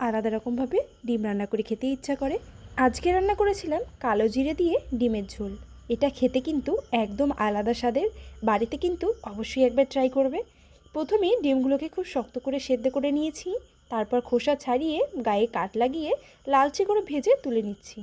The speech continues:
ডিমগুলো ভাজা হয়ে গেলে ওই তেলের মধ্যেই ডুমো ডুমো করে আলু কেটে নিয়ে আলুগুলোও কিন্তু লালচে করে ভেজে তুলে নিচ্ছি। আলু ভাজার সময়ই টোয়েন্টি পার্সেন্ট প্রায় সেদ্ধ হয়ে যাবে। আলুগুলোকে ভেজে তুলে রেখে দিলাম। এবার ওই তেলের মধ্যেই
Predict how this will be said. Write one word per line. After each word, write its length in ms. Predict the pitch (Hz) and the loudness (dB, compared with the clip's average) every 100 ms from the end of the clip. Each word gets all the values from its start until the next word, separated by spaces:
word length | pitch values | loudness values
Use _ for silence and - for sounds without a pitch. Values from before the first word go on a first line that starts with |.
| 214 _ _ _ 247 | -16 _ _ _ -4
ডিমগুলো 420 | 247 294 330 403 | 0 2 4 2
ভাজা 260 | 381 370 381 | 2 0 0
হয়ে 160 | 370 370 | 0 0
গেলে 160 | 302 311 508 | 0 0 0
ওই 140 | 254 226 | 0 2
তেলের 280 | 254 269 294 | 2 2 0
মধ্যেই 280 | 320 262 370 554 285 | -4 -2 -2 -2 0
ডুমো 220 | 240 220 | 0 2
ডুমো 220 | 220 220 | 0 2
করে 180 | 247 453 277 | 2 2 0
আলু 200 | 226 220 | -2 0
কেটে 240 | 247 277 | -2 0
নিয়ে 220 | 359 320 571 - - - | -2 0 -2 -6 -16 -4
আলুগুলোও 420 | 214 220 247 285 | 0 2 2 0
কিন্তু 260 | 349 294 330 403 | -2 -4 0 2
লালচে 280 | 220 220 240 | 2 2 0
করে 180 | 240 226 | 2 2
ভেজে 260 | 240 226 | 0 -2
তুলে 200 | 226 226 | -2 0
নিচ্ছি। 340 | 226 233 - 302 370 - - - | 0 -4 -10 -14 -14 -20 -20 2
আলু 220 | 247 285 | 4 4
ভাজার 280 | 359 381 392 392 | 4 2 2 0
সময়ই 300 | 392 339 494 | 0 0 0
টোয়েন্টি 300 | 381 247 226 | 2 2 0
পার্সেন্ট 380 | 220 220 269 339 440 - | -2 -2 -2 -6 -8 -6
প্রায় 280 | - 220 247 | 0 4 4
সেদ্ধ 280 | 370 269 208 233 | 4 2 4 2
হয়ে 140 | 220 190 | 2 -2
যাবে। 200 | 185 196 - - - - - | -6 -6 -12 -16 -20 -20 -2
আলুগুলোকে 540 | - 262 311 359 415 427 | 4 6 6 2 4 4
ভেজে 260 | 392 381 392 | 2 2 0
তুলে 240 | 339 320 | -2 -2
রেখে 240 | 285 262 262 | -2 -2 -2
দিলাম। 280 | 262 269 571 - | 0 0 -2 -4
এবার 280 | 247 233 277 277 | -2 0 0 4
ওই 140 | 240 240 | 4 4
তেলের 300 | 240 226 220 | 4 2 0
মধ্যেই 380 | 214 202 254 | -2 0 2